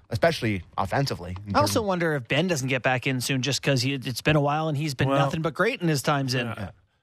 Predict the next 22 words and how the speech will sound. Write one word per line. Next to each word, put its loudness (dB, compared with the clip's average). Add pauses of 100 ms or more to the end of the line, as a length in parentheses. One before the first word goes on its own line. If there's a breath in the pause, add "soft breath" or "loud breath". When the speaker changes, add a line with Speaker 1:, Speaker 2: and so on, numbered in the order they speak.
(100)
Speaker 3:
He's 4
one 0
guy 2
that -4
the 2
opposition 2
wouldn't -2
necessarily -2
look -4
at -2
and -2
go, -2
uh, -2 (140)
you 2
know, 4
"I 0
wanna -2
take -4
a -2
healthy -2
run 0
at, -4